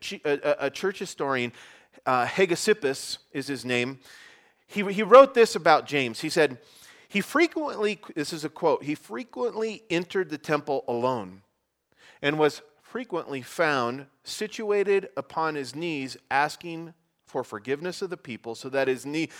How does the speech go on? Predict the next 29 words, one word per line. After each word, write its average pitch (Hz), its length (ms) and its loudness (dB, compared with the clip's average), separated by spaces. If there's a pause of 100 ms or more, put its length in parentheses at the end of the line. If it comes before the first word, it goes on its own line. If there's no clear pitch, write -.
(160)
so 254 280 12
much 277 280 12
so 240 360 10
that 185 180 12
his 170 220 4
knees 240 500 0
became 202 460 -2
hard 170 640 8 (240)
after 170 340 4
the 156 120 0
manner 180 720 2 (240)
of 139 160 -2
a 131 60 -4
camel. 113 640 -10 (680)
And 107 140 -6
on 120 140 -2
an 113 100 -8
account 143 480 -6
of 104 180 -14 (180)
always 139 300 0
bending 139 340 -2
down 151 280 6
upon 143 360 0
knee 180 180 2
while 147 180 6
worshiping 160 420 -2
God 165 300 12 (260)
and 147 180 0
asking 214 600 6